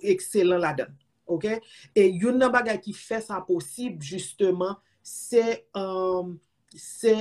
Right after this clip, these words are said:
Speaker 2: lè
Speaker 1: w ap pale avèk yon moun,
Speaker 2: oke,
Speaker 1: lè bagay sa ekstrèmman enpòtan nan, nan kominike avèk moun ki, ki,
Speaker 2: se
Speaker 1: de viktim de twoma, pa egzanp, w
Speaker 2: ap
Speaker 1: pale avèk moun
Speaker 2: nan,
Speaker 1: ou panse ke
Speaker 2: se avèk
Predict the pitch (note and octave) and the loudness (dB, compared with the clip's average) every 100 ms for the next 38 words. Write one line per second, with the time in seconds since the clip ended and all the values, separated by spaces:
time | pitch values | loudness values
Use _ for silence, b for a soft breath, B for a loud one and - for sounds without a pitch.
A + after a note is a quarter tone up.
0 | - _ - G#3+ F#3+ A#3 C4 C4 C4 C4 | 0 _ -4 -2 4 6 6 4 0 -4
1 | A#3+ F#3 F#3 E3 D#3 D3 E3+ E3 F3 C#3+ | 0 2 2 0 -4 -6 -6 -6 -6 -6
2 | _ _ _ - D#3+ A#3 A#3+ b b - | _ _ _ -10 -4 -4 -4 b b -8
3 | F#3 A3 A#3+ A#3+ F3+ G#3+ A3+ A3+ A3+ F#3+ | 2 4 4 0 -2 0 0 -2 -6 -6
4 | - G#3+ A3 A3 G3+ F#3+ F#3 F3+ F3 F#3+ | -10 -4 -4 -2 -4 -6 -2 -2 -2 -6
5 | F3+ - - E3+ - F3 F3+ E3+ F3+ F3 | -8 -8 -2 -2 -2 -8 -6 -6 -8 -10
6 | D#3+ F#3 F3+ F3+ F3 - G3 F3 E3+ E3+ | -2 -2 -2 -4 -6 -4 -4 -2 -4 -4
7 | F3+ F3+ F3 F3+ E3+ _ - F3+ E3+ - | -4 -8 -8 -18 -20 _ -12 -10 -10 -10
8 | F3+ F#3+ F3+ E3 D#3 F#3 F3 E3+ - F#3 | 2 4 4 2 -8 -4 4 4 6 4
9 | E3 D3+ D#3 - - - - _ B B | 4 0 -2 -2 -4 -12 -14 _ B B
10 | B B F#3+ G#3 A3 - C4+ C4 A#3 G#3+ | B B 4 4 4 2 0 2 2 0
11 | F#3 F3+ F#3+ A#3 B3 G#3 F3+ E3+ _ _ | -6 -8 -6 -4 -4 -4 -6 -8 _ _
12 | _ _ _ _ _ _ - A#3+ A#3 C4 | _ _ _ _ _ _ -4 -4 0 0
13 | B3 D4 C#4 A#3+ A#3 G3 G3+ | 0 0 2 0 0 -4 -6